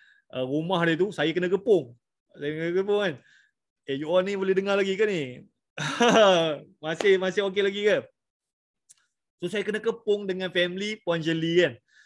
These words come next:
And then, uh, masa tu, uh, Datuk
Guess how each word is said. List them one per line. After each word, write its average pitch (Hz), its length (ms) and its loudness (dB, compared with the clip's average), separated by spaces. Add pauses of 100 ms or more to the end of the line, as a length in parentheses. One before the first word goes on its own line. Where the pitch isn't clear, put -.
(340)
And 143 160 -4
then, 175 160 2
uh, 139 560 -6
masa 147 240 -6
tu, 185 480 2
uh, 139 320 -4
Datuk 175 640 -2